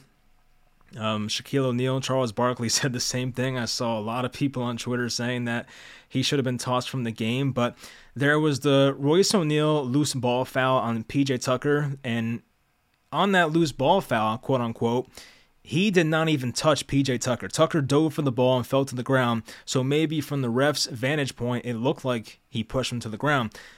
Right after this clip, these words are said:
but it was a completely clean play by Royce O'Neal, and it stopped the Nets break. It would have been two points easily.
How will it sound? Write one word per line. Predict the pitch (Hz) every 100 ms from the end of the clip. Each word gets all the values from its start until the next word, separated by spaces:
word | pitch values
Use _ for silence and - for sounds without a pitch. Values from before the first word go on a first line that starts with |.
| _
but | 110 131 127 - -
it | 156
was | 160 131
a | 131
completely | 120 110 208 254 202 180 143
clean | - 180 156
play | - 170 131 104 - _ _ _ _ _ _ - -
by | 123 139
Royce | 139 156 139
O'Neal, | 156 135 139 117 110
and | 131
it | 131
stopped | - 156 151 143
the |
Nets | 127 127 -
break. | - 104 98
It | 117
would | 139
have |
been | 123 117
two | - 123
points | - 117 113
easily. | 120 110 113 113